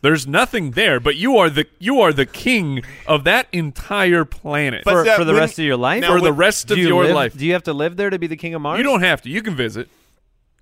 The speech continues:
Speaker 1: Elon will
Speaker 2: Now,
Speaker 1: get you there.
Speaker 2: now, real quick, because this really does matter. Is this widely and one hundred percent
Speaker 1: Yes.
Speaker 2: acknowledged
Speaker 1: Yes.
Speaker 2: by all?
Speaker 1: Universally
Speaker 2: Every
Speaker 1: accepted.
Speaker 2: I go somewhere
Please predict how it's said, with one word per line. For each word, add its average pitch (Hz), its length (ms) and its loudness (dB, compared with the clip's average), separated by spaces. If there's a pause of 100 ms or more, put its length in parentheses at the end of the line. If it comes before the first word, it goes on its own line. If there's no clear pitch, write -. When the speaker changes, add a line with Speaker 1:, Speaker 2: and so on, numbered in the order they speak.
(200)
Speaker 1:
Elon 165 300 2
will 127 60 -4
Speaker 2:
Now, 180 160 0
Speaker 1:
get 160 100 -6
you 185 80 -4
there. 170 120 0
Speaker 2:
now, 156 200 -4
real 160 360 -4
quick, 113 400 -8
because 131 280 -8
this 151 340 -10 (220)
really 143 460 -6
does 113 220 -6
matter. 123 280 -8 (840)
Is 156 220 -4
this 226 280 -4 (300)
widely 196 840 -4 (420)
and 139 240 -8
one 131 100 -4
hundred 190 560 -2
percent 175 320 -4
Speaker 1:
Yes. 151 80 -4
Speaker 2:
acknowledged 143 640 -4
Speaker 1:
Yes. 135 140 2
Speaker 2:
by 135 140 2
all? 120 420 -4
Speaker 1:
Universally 196 640 2
Speaker 2:
Every 175 80 2
Speaker 1:
accepted. 123 560 -6
Speaker 2:
I 202 220 0
go 214 280 0
somewhere 101 680 -8